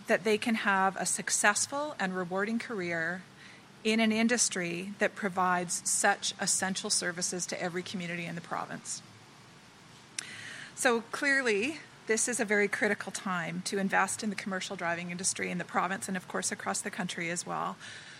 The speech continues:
It, and this needs to be done in order to address the critical labor shortage that's existing and that we know is even gonna become more challenging in the future.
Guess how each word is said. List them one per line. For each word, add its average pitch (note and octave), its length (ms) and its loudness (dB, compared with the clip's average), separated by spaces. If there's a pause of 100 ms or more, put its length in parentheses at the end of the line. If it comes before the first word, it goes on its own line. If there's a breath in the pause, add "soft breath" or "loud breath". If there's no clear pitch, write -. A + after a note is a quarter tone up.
(360 loud breath)
It, A3 180 0
and G#3 240 6
this A3+ 160 0
needs B3+ 220 0
to G#3 80 -4
be A3+ 80 0
done F#3 360 2
in G3 120 -2
order G3+ 300 2
to G3+ 160 -6
address F#3 420 2
the G3 100 -4
critical G3 400 -2
labor F3+ 240 -2
shortage G3 480 -2
that's F3+ 220 -6
existing F#3+ 520 -4
and F3+ 120 -4
that D#3+ 100 -8
we G3 120 -2
know F#3+ 260 0
is F3+ 120 -4
even F3+ 200 -6
gonna F3+ 160 -6
become F#3 340 -6
more F3+ 240 -2
challenging E3+ 560 -4
in E3+ 80 -4
the F3 80 -6
future. - 520 -6